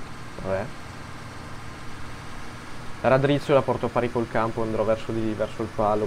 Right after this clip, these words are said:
poi, boh, adesso vedo. Ehm, ma sì, anche se la lascio così, chi se ne frega.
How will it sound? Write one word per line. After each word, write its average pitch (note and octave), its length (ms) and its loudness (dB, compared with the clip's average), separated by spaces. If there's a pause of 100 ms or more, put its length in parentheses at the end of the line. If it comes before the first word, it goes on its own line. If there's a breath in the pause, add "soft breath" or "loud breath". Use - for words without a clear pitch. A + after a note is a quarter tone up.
poi, G#2 180 0 (440)
boh, G2 200 0
adesso G2 280 -4
vedo. F2 200 -2 (680)
Ehm, G2 680 0 (560)
ma G2 160 -2
sì, G#2+ 100 -4
anche G2+ 180 -4
se G2+ 140 -6
la G2 80 -2
lascio G2+ 300 -2
così, G2+ 240 -4
chi G#2 140 -6
se - 60 -4
ne C3+ 80 2
frega. G#2+ 320 -2